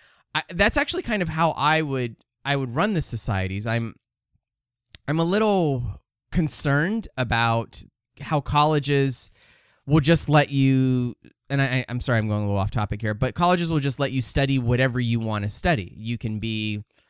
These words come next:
you know, y-, you can, you can study art history, you can study psychology,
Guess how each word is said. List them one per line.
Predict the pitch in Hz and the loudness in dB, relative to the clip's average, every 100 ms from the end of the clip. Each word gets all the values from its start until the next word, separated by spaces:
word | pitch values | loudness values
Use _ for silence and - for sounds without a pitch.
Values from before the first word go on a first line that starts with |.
| _ _ _ _ _ _ - | _ _ _ _ _ _ -8
you | 202 | -4
know, | 135 110 - | -2 -4 -6
y-, | 143 139 | -12 -10
you | 147 | -6
can, | 143 135 123 | -4 -4 -6
you | 147 143 | -6 -6
can | 135 | -2
study | 120 - 139 135 123 113 107 | 0 2 2 0 0 -2 -2
art | 139 151 | 2 2
history, | 143 151 - 151 147 | 4 2 2 0 -2
you | 147 143 113 107 | -2 -4 -4 -6
can | 110 104 | -4 -2
study | - - 117 110 | -2 0 -2 0
psychology, | 101 - 101 139 147 143 131 135 135 135 | -2 -2 -2 0 2 0 0 -2 -2 -4